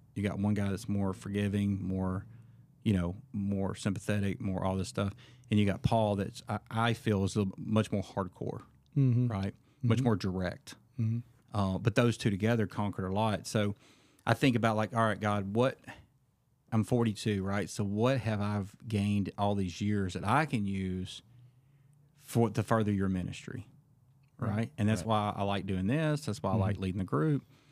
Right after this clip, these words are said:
Speaker 1: Uh, that I, I believe God's given me a gift, uh, to create new leaders, to
Speaker 2: Mm-hmm.
Speaker 1: motivate, to pump you up, to affirm, you know, to, to give people the confidence and, like, you know, like, let's, you know,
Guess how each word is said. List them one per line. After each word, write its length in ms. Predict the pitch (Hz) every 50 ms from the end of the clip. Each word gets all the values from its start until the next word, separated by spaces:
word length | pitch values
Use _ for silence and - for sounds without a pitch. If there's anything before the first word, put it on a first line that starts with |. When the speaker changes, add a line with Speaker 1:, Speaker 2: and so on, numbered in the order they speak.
| _ _ _ _ _ _ _
Speaker 1:
Uh, 300 | 110 107 98 95 92 95
that 200 | 90 113 113 - -
I, 140 | 113 110 - -
I 100 | - 107 101
believe 420 | 101 104 104 104 101 101 98 - _ _ _ _ _ _ _ _ _ _ _ _ _ _ _ _ _ _
God's 200 | 120 113 113 104
given 140 | 110 107 113
me 100 | 147 185
a 40 | 170
gift, 460 | 113 107 104 107 107 110 - - - - - - _ _ _ _ _
uh, 200 | - 101 95 95 92
to 100 | - 113
create 320 | - - 123 117 113 101
new 140 | 110 107 107
leaders, 380 | 101 101 104 104 92 95 - - - - _ _
to 80 | - -
Speaker 2:
Mm-hmm. 60 | 107 107
Speaker 1:
motivate, 580 | 104 104 107 117 104 98 110 92 87 82 - - _ _ _ _
to 80 | - 95
pump 300 | - 120 117 107 95 -
you 180 | 101 95 95
up, 240 | 92 95 - - -
to 160 | - - 113 101
affirm, 680 | 90 - - 113 110 104 101 92 90 87 87 104 104 - _ _ -
you 100 | 113 101
know, 220 | 95 92 90 90 87
to, 160 | - - 104 92
to 200 | - - - 107
give 300 | 98 95 104 107 101 95 - _
people 260 | - 107 101 - 101 95
the 100 | 95 95
confidence 640 | - - 117 110 104 - - 101 98 - - - -
and, 140 | 110 98 95
like, 300 | 95 95 92 87 - - _ _ _ _ _ _ _ _ _ _ _
you 100 | - 110
know, 140 | 101 95 90
like, 200 | 90 90 87 - -
let's, 320 | - 113 113 107 - - - - -
you 120 | 127 110
know, 200 | 92 87 87